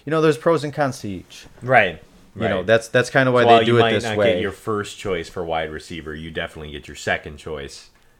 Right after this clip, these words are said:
Speaker 2: because
Speaker 1: Right.
Speaker 2: you get to choose back to back. Okay, this makes sense. Okay.
Speaker 1: Cool.
Speaker 2: All right, so we're starting with a running back.
Speaker 1: Yes.
Speaker 2: And someone who needs to be able to run the
Speaker 1: Mm-hmm.
Speaker 2: ball and also score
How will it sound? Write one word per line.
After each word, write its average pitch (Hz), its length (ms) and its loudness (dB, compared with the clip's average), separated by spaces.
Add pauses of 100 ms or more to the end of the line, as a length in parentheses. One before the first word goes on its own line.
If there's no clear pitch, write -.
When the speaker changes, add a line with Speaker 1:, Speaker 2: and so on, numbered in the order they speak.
(160)
Speaker 2:
because 92 200 -6
Speaker 1:
Right. 85 380 -2
Speaker 2:
you 85 120 -12
get 80 160 -12
to 71 100 -16 (140)
choose 76 260 -14
back 73 260 -12
to - 60 -20
back. 65 200 -12
Okay, 123 340 -6
this 151 160 -4
makes 143 160 -8
sense. 95 340 -8
Okay. 156 260 -4 (140)
Speaker 1:
Cool. 98 260 -6 (260)
Speaker 2:
All - 80 0
right, 104 140 0
so 113 100 -6
we're 107 40 -2
starting 127 320 -2
with 117 120 -6
a 110 100 -2
running 113 320 -4
back. 147 300 0 (120)
Speaker 1:
Yes. 107 400 -6
Speaker 2:
And 104 140 -14
someone 107 400 -8
who 104 180 -10
needs 101 300 -12
to 120 60 -12
be 110 140 -2
able 107 160 -4
to 107 80 -4
run 101 600 -8 (120)
the 101 120 -12
Speaker 1:
Mm-hmm. 101 120 -8
Speaker 2:
ball 69 500 -8 (400)
and 80 260 -12
also 80 380 -12
score - 600 -16